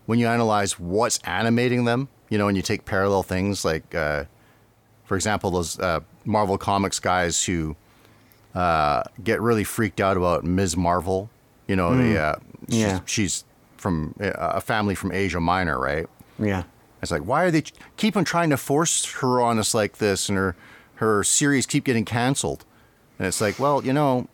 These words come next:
Speaker 1: Silver Surfer keeps getting canceled, and
Speaker 2: <laughs>
Speaker 1: don't see you complain about him, or, or Moon Knight, like, Mo-,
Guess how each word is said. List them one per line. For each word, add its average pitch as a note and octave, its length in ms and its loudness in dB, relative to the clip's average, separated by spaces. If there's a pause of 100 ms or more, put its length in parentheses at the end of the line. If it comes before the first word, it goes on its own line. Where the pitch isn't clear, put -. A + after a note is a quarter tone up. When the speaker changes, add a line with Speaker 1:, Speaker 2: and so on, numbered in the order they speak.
Speaker 1:
Silver C#3 340 0
Surfer A2+ 640 2
keeps - 260 -2
getting F2+ 260 0
canceled, F#2+ 600 -2 (200)
and F2 420 0
Speaker 2:
<laughs> - 20 -2
Speaker 1:
don't A2+ 140 2
see - 140 -2
you A#2 40 0
complain A#2 220 0
about G#2+ 140 0
him, A#2+ 200 0
or, E2 120 -4 (160)
or C3+ 180 0
Moon C3 400 2
Knight, G#2 360 -2 (560)
like, G#2 320 -2 (280)
Mo-, B2 260 2